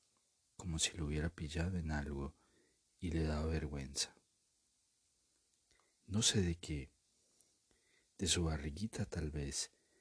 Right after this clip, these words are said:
o porque se ha vuelto dócil y aburguesado. En ese instante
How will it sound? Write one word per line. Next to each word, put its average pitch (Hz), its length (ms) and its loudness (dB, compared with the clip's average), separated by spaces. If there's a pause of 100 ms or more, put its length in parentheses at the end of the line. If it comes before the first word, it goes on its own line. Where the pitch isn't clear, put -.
(480)
o 90 100 -10
porque 85 320 -8
se 101 140 2
ha - 20 6
vuelto 98 380 4
dócil 110 500 4 (100)
y 90 120 0
aburguesado. 76 840 -2 (1040)
En 87 240 -2
ese 113 220 4
instante 78 800 0